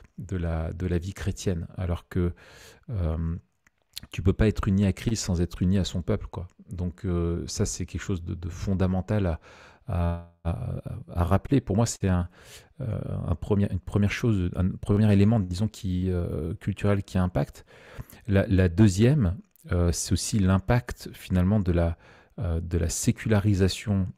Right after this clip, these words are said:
de la société, euh, qui a conduit à des visions du monde, euh, sécularistes, et notamment ce qu'on appelle le sécularisme, qui est, euh, finalement, euh, que même si Dieu existe, euh,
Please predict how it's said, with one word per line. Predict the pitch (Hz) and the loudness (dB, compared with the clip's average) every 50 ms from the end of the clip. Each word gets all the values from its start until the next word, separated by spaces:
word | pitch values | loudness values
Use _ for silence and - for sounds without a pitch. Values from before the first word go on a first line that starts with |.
| _ _ - | _ _ -8
de | 87 87 87 | -4 -2 0
la | 87 85 85 87 85 82 | 2 2 2 2 2 2
société, | - - - 101 - - - 98 87 - - 113 131 143 - _ _ _ _ - - - _ _ - - - _ - - | 0 -2 -2 -2 -4 -2 -2 -4 -2 0 0 0 0 0 -4 _ _ _ _ -20 -20 -20 _ _ -20 -20 -20 _ -4 -2
euh, | 87 85 85 85 82 82 82 85 90 92 92 - | 0 2 4 4 4 2 2 0 -2 -4 -6 -8
qui | - - - 101 | -10 -6 -2 -2
a | 90 87 | 0 0
conduit | - - - 107 101 92 85 92 101 107 107 101 90 | -2 -2 0 2 2 2 0 0 0 2 4 4 4
à | 80 80 82 - - - | 4 4 2 -2 -8 -14
des | - 98 101 104 98 90 87 82 98 131 - - - - | -14 -6 -2 0 2 2 2 0 -4 -10 -16 -18 -14 -8
visions | 92 92 90 90 95 101 95 92 | -4 -4 -2 0 2 2 2 2
du | 85 87 90 | 2 2 2
monde, | 95 98 101 107 107 98 82 82 78 - - - - - - - _ _ - | 4 4 4 4 4 2 2 0 -2 -4 -8 -16 -20 -20 -20 -20 _ _ -4
euh, | 92 85 82 | -4 -2 -2
sécularistes, | - - - - - - 92 87 85 82 92 113 127 - - - - | -2 -4 -6 -6 -4 0 2 2 4 4 2 2 0 -2 -4 -4 -2
et | 87 82 | 0 0
notamment | 85 85 82 - 92 90 98 95 | 0 0 0 2 2 2 2 2
ce | 87 - | 0 -2
qu'on | - 87 | -2 -2
appelle | 85 82 - - 92 90 | 0 0 2 2 2 2
le | 82 82 | 2 0
sécularisme, | - - - 107 98 - - - 95 87 85 85 98 110 117 110 98 90 80 - - - - - - - - _ _ _ _ _ | -2 -2 -2 -4 -4 -2 -2 0 0 2 2 0 0 -2 -2 -2 -2 -4 -4 -6 -10 -16 -20 -20 -20 -20 -20 _ _ _ _ _
qui | - - - 92 87 98 110 | -20 -10 -4 0 2 4 6
est, | 120 127 113 | 6 6 6
euh, | 95 87 82 | 6 4 2
finalement, | - - - 92 87 85 85 92 107 117 120 110 95 | 0 -2 0 2 4 4 6 6 6 6 6 6 4
euh, | 85 80 80 80 80 80 - - | 4 4 4 2 0 -2 -2 -2
que | - 87 85 85 85 78 67 67 - - - - - - - | 0 2 2 2 0 -2 -4 -6 -6 -8 -10 -10 -12 -10 -4
même | - 98 107 107 107 110 | 0 2 4 4 2 2
si | - - - - 101 95 | -2 -4 -4 -4 -4 -2
Dieu | 90 90 98 101 95 | -2 0 2 4 4
existe, | 92 87 85 87 107 127 - - - - - - | 4 2 2 0 -2 -2 -2 -4 -8 -8 -4 0
euh, | 92 87 87 85 82 | 0 2 2 2 0